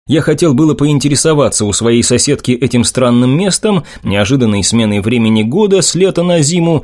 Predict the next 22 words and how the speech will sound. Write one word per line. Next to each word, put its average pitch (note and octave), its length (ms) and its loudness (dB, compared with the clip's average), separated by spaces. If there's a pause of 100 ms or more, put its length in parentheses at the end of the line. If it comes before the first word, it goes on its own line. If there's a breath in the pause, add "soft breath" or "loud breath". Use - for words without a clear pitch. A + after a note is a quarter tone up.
(200 loud breath)
и D3 80 0
маршрутом D#3+ 580 0
ночного D3+ 440 0
поезда, G#2+ 600 0 (320)
но E3 260 2
так G3 280 -2
и E3 60 2
замер A#2 440 0
с - 60 -6
приоткрытым A#2 720 0
ртом, E3 340 0
поскольку G#2+ 460 -4
моё A2+ 240 2
внимание C3+ 480 0
привлекло B2 480 0
нечто C3 320 -2
гораздо B2+ 420 2
более B2+ 380 2
важное, B2+ 560 0
чем B2 240 -2
полураздетые B2 720 0
спутники D3+ 720 -2